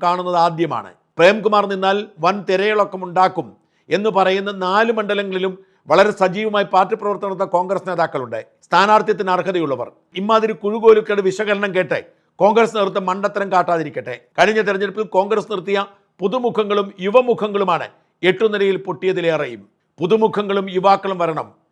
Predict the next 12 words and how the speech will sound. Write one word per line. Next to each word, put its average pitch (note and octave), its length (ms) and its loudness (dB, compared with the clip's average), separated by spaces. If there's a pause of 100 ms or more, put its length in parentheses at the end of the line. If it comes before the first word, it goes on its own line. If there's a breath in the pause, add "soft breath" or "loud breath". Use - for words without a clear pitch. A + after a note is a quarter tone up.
(280)
പക്ഷെ D#3+ 300 0
അവർ F#3 120 2 (160)
അതാത് G3 360 6
മണ്ഡലങ്ങളിൽ G3 460 0 (100)
സുപരിചിതരും F#3 560 -2 (460)
യഥാർത്ഥ G3+ 400 6 (120)
പൊതുപ്രവർത്തകരുമാകണം. E3+ 960 -2 (340)
നെയ്യാറ്റിൻകരയിലെയും G3+ 760 2
പാറശാലയിലെയും G3+ 640 2
ഒക്കെ F#3+ 140 -4 (140)
കോൺഗ്രസ്സുകാരുടെ F#3+ 640 -2
അഭിപ്രായം F#3+ 460 2